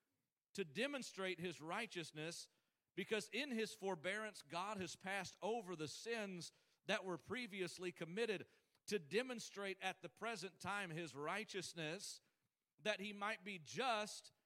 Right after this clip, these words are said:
and the justifier of the one who has faith in Jesus. Where is boasting then?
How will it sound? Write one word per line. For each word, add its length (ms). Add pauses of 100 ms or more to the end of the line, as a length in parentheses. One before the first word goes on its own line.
(300)
and 500 (120)
the 100
justifier 960 (400)
of 200
the 100
one 440 (340)
who 140
has 320 (160)
faith 420 (560)
in 240
Jesus. 840 (500)
Where 280
is 160
boasting 680
then? 200